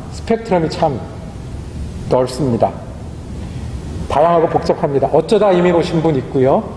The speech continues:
어쩔 수 없이 이민 오신 분들 계세요. 그리고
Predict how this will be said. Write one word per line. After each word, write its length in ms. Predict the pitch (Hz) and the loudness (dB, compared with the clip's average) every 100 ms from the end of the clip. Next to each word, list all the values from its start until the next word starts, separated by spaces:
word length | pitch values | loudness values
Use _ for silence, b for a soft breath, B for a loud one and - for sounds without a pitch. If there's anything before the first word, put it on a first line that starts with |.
| - - - - - - B B B - | -12 -12 -12 -12 -12 -12 B B B -2
어쩔 480 | 160 165 - 220 | -2 0 2 4
수 180 | 220 220 | 4 4
없이 560 | 202 139 127 - 226 262 | 4 4 0 0 4 6
이민 180 | 185 180 | 8 6
오신 260 | 160 170 | 4 2
분들 240 | 147 127 127 | 2 0 2
계세요. 380 | 120 117 113 - - - - - - - - - - - - - - - - | 2 2 -2 -2 -8 -10 -10 -10 -8 -8 -8 -8 -6 -6 -6 -4 -4 -4 0
그리고 460 | - 143 170 233 | 2 4 2 0